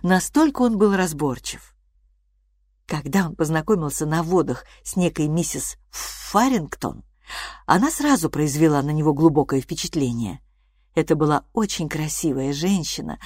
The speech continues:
образчик хорошего тона, вдова с прекрасным состоянием, и мой кузен мистер Фулкс женился на ней,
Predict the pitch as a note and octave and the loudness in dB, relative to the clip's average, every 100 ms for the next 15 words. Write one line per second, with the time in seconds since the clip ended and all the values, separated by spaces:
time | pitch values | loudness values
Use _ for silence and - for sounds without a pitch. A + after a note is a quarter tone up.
0 | - - - E3+ E3+ B3 - A3+ - G#3+ | -14 -6 4 4 4 0 -2 -4 0 2
1 | A3+ - G#3+ G#3+ - B3+ A#3+ D3 - - | 2 0 -2 -2 0 2 2 0 -8 -20
2 | _ _ C3 C3 A#2+ B2+ - C3 - C#3+ | _ _ -8 -6 -6 -8 -8 -8 -4 -6
3 | - D3+ - C#3 C3+ B2+ F3+ A#3 E3+ B2 | -4 -6 -6 -6 -6 -2 2 2 2 -2
4 | A2 - - - - A3+ G3 C#4+ C#4+ B3 | -4 -8 -12 -14 2 4 6 4 4 2
5 | G#3 C4+ G#3 G#3+ - F#3 F3+ - - - | 6 6 6 4 2 0 0 -2 -14 -14
6 | - - E4 C4+ - - - - _ - | -4 4 4 4 0 -8 -8 -12 _ -4
7 | F3 D#4 F4+ D4 G#3 G3+ F3 E3 C#3 | 2 2 4 4 4 2 2 0 -2